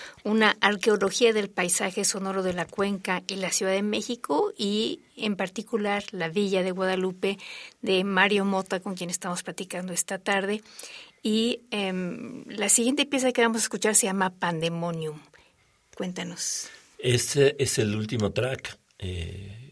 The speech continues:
Speaker 2: como ya platiqué, estuve grabando, vivo muy cerca de la Villa de Guadalupe y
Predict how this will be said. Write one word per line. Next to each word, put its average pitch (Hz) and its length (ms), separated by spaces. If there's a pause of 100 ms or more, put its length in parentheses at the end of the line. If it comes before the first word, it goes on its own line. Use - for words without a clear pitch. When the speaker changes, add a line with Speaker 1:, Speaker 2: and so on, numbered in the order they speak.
(1200)
Speaker 2:
como 92 420
ya 101 160
platiqué, 107 480
estuve 131 340
grabando, 107 680 (320)
vivo 139 260
muy 135 140
cerca 127 280
de 104 100
la 98 60
Villa 98 140
de 98 60
Guadalupe 104 680 (1200)
y 92 500